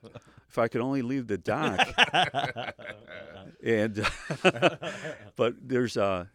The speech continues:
Speaker 1: you know, a tremendous, uh, uh, unit, uh, be it the Marine unit, the, uh,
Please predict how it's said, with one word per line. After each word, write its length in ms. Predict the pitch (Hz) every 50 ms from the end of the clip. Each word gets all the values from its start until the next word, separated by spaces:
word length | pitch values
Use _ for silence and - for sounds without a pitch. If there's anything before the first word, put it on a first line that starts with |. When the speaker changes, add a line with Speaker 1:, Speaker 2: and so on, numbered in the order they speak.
| _ _ -
Speaker 1:
you 120 | - 123
know, 160 | 131 107 92 -
a 80 | -
tremendous, 840 | 92 - - - 95 92 92 98 113 139 160 135 107 92 85 - -
uh, 260 | 87 85 82 80 80 80 _ _ - 165 190 214 208
uh, 300 | - 92 87 85 82 85 85 85 90 - _ _ _ _ _
unit, 580 | 185 117 104 104 107 139 165 143 101 82 80 - - -
uh, 300 | - - 92 90 87 87 85 82 85 - 113 _ -
be 140 | 104 95 90
it 100 | 87 - - _ _ _ _ -
the 120 | 107 98
Marine 440 | 87 85 87 90 95 104 110 110 110
unit, 480 | 104 107 107 104 107 104 98 95 -
the, 280 | - 95 90 85 82 90
uh, 120 | 82 87